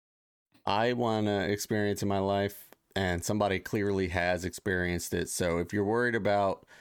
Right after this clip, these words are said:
your arm getting bitten off, avoid Rhode Island.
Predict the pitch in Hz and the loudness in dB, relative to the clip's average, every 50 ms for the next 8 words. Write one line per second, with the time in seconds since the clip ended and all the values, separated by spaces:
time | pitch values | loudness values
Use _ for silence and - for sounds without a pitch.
0 | - - - - _ _ _ _ _ _ _ - - 101 - 92 113 120 123 117 | -20 -20 -20 -20 _ _ _ _ _ _ _ -6 -2 -2 0 0 2 2 2 0
1 | 113 113 98 92 90 90 101 107 107 104 98 98 95 98 95 85 85 85 - 123 | 0 0 -2 -4 -4 0 2 2 4 4 2 2 2 0 -2 -2 -4 -2 0 0
2 | 127 - - 143 139 - - 120 123 117 107 107 104 - - - - - - - | 0 2 2 0 0 0 2 2 4 4 4 4 2 0 -4 -12 -12 -14 -14 -18
3 | _ _ _ - 113 120 113 135 156 160 170 151 156 165 165 160 160 165 180 196 | _ _ _ 0 0 2 2 2 0 2 2 2 2 2 2 4 2 2 2 2
4 | 143 92 71 - 87 - | 0 -2 -2 -4 -8 -8